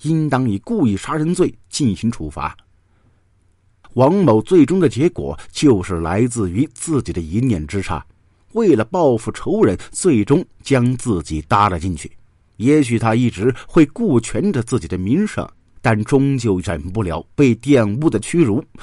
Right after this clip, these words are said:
所以宁愿入罪，也要为自己找回心灵上的清白。而旁观的我们，除了见证到命运于人之不公而外，仅能为情有可原，于法却罪无可恕的他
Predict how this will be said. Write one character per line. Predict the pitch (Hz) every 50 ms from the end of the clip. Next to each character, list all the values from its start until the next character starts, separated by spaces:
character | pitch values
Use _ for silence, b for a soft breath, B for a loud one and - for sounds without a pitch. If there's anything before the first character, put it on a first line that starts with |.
| B B
所 | - - - 170 175
以 | 131 117
宁 | 123 170 208 240 208 151 135 123
愿 | 123 127 113
入 | 110 139 196 240 180 135
罪， | 123 - 190 - - - _ _ _ -
也 | 107
要 | 107 104 101 110
为 | 107 120 123 120
自 | 113 123 127 104
己 | - 120 131 143 B B B
找 | - - 107 101 104 101 95
回 | - 117 127 127
心 | 120 - - - 165 165 160 156 156
灵 | 123 107 127 151 160
上 | 151 - 107
的 | 82 69
清 | - - - 131 127 127 123
白。 | - 73 71 67 - _ _ _ _ _ b b b b b b b b
而 | 110 135 143
旁 | 123 - 123 123 139 143
观 | 131 127 117
的 | 107 98
我 | 87 87 87
们， | 92 104
除 | 107 - - 135 135
了 | 107 80
见 | - - - 233 226 156 110 98
证 | 98 - 113 95 90
到 | - 107 101
命 | 98 117 156 143 123 107 95
运 | 98 104 95 85
于 | 98 127 151 147
人 | 110 110 117 143
之 | 127 - 160
不 | - - - - 131
公 | - - 226 226 - - _ _
而 | - 92 117 143
外， | 165 165 123 82 - B B B B B -
仅 | - - 127 117 104 101
能 | 107 117 147 170 180
为 | 175 139 104 B B B B
情 | - - - - - - 170 185 190
有 | 175 180 214
可 | 196 - - - 92 82 87
原， | 87 90 95 104 143 185 - - _ _ _
于 | - 117 143 208 254 277
法 | 247 - - 76 69 - B B B
却 | - - 160 139
罪 | - - - 254 240 190 156 135
无 | 110 110 156 196
可 | - - - 85 87 92
恕 | 101 - - - 262 233
的 | 95 80
他 | - - 107 104 95